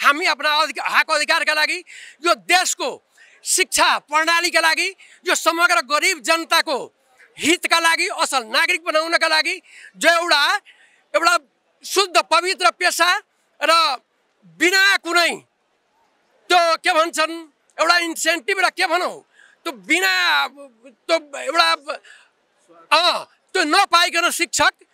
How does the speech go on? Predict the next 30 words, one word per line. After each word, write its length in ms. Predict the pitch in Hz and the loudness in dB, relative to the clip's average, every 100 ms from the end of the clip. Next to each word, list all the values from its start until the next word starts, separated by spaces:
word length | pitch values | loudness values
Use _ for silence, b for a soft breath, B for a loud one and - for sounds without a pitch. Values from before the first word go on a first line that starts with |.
| b b - 220 | b b -14 -6
जुन 160 | 349 | -6
काम 280 | 311 320 349 | 0 0 2
गर्ने 260 | 339 339 349 | 2 2 2
गर्छन् 380 | 330 - 330 | 0 0 -2
त 100 | 330 | 0
बेलुकी 360 | 269 294 330 339 | 0 0 -2 -4
चाहिँ 260 | 320 320 320 | -4 -2 -2
रित्तै 260 | 311 381 | -2 -2
फर्कन्छन्, 560 | 233 302 302 311 294 330 - b - | -2 -2 -4 -4 -4 -6 -10 b -4
तिन 160 | 359 | -4
चार 340 | - 320 359 349 | -2 0 2 2
महिनामा 400 | 320 339 330 320 | 0 0 0 0
आफ्नो 220 | 226 294 | -2 -4
तलब 320 | - 330 339 | -2 2 0
पाउँछन्। 380 | 311 311 339 349 - b b - | -2 -8 -6 -8 -12 b b -4
त्यति 280 | 359 359 403 | -2 0 -2
दुख 300 | 262 330 339 | -4 -6 -2
गरेर 360 | 302 330 311 269 | 2 2 2 -2
काम 340 | - 330 349 | 0 0 0
गरेका 260 | 320 330 311 | -2 -2 -4
शिक्षकलाई 600 | 302 - 277 247 196 139 B B | -6 -8 -8 -6 -6 -8 B B
यसरी 360 | 311 302 330 349 | 0 0 0 -2
राज्यले 460 | 262 311 330 330 311 | 0 0 0 0 -2
जुन 200 | 294 254 | -6 -10
दुर्व्यवहार 520 | 277 269 262 311 311 | -6 -2 2 2 0
गर्छ 260 | 311 269 294 349 _ B B B | -2 -2 -4 -6 _ B B B
र 80 | 277 320 285 - | 0 0 0 -4
हेप्ने 420 | 170 220 311 339 370 | -2 0 2 2 0
काम 240 | 330 320 | 0 0
गर्छ, 240 | 320 - | -2 0